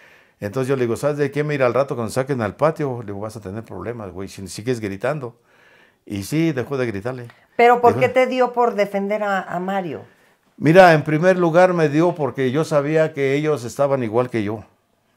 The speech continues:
Speaker 1: Ellos eran inocentes de todo lo que lo estaban haciendo. A mí me estaban co-, me estaban relacionando con Mario, me estaban relacionando con Paola, me estaban relacionando con los otros chavalos. Yo sabía, yo sabía que, ¿sabe qué? Yo no había hecho nada.
Speaker 2: Ujú.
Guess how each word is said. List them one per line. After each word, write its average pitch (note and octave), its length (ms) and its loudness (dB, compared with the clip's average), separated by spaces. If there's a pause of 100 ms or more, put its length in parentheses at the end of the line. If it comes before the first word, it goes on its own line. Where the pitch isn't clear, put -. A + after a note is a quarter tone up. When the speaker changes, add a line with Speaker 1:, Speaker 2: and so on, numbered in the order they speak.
(180)
Speaker 1:
Ellos A#2 320 -2
eran B2+ 260 -2
inocentes G2 600 -8
de E2 80 -12
todo G2+ 220 -2
lo G2 100 -4
que G2+ 80 -12
lo F#2+ 60 -6
estaban G#2+ 240 -6
haciendo. F#2+ 240 -10 (240)
A F#2 80 -2
mí B2+ 80 2
me D3 100 0
estaban C3 300 2
co-, G2 280 0
me F#2+ 120 -4
estaban A#2+ 280 0
relacionando G#2+ 540 -4
con E2+ 140 -4
Mario, C#3 420 -2 (300)
me F#2+ 60 -8
estaban G#2+ 260 2
relacionando G2+ 380 -4
con F#2 120 -8
Paola, A#2 500 -4 (260)
me E2+ 60 -8
estaban A2 260 4
relacionando G#2+ 420 -2
con G2 100 -4
los F2+ 140 -6
otros A2+ 180 -8
chavalos. A2 340 0
Yo A#2 140 6
sabía, C3 580 6
yo B2 220 6
sabía C#3 460 2
que, A2+ 100 -4
¿sabe B2+ 200 2
qué? B2+ 180 0 (240)
Yo A2 220 -2
no B2+ 100 -4
había A#2 220 -2
hecho G#2 200 -10
nada. G2+ 400 -12
Speaker 2:
Ujú. D#3+ 300 -12